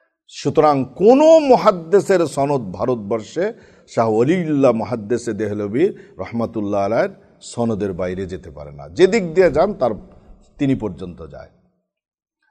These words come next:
সুতরাং তিনি হুজ্জাতুল্লাহিল বালিগা একটি কিতাব লিখেছেন। বিভিন্ন ইউনিভার্সিটিতে এখন এই কিতাব হলো সিলেবাস, দর্শন সাবজেক্টে।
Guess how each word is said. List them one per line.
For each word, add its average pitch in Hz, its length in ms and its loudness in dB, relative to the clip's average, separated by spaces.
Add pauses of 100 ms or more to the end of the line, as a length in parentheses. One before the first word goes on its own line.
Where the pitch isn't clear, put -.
(220)
সুতরাং 147 460 4 (720)
তিনি 160 220 2
হুজ্জাতুল্লাহিল 156 1080 2
বালিগা 123 480 2
একটি 127 260 -6
কিতাব 104 440 -6
লিখেছেন। 85 420 -16 (340)
বিভিন্ন 139 440 -6
ইউনিভার্সিটিতে 135 840 -4
এখন 117 300 -6
এই 107 160 -8
কিতাব 104 340 -8
হলো 113 180 -8
সিলেবাস, 98 480 -12 (380)
দর্শন 113 460 -6
সাবজেক্টে। 82 600 -14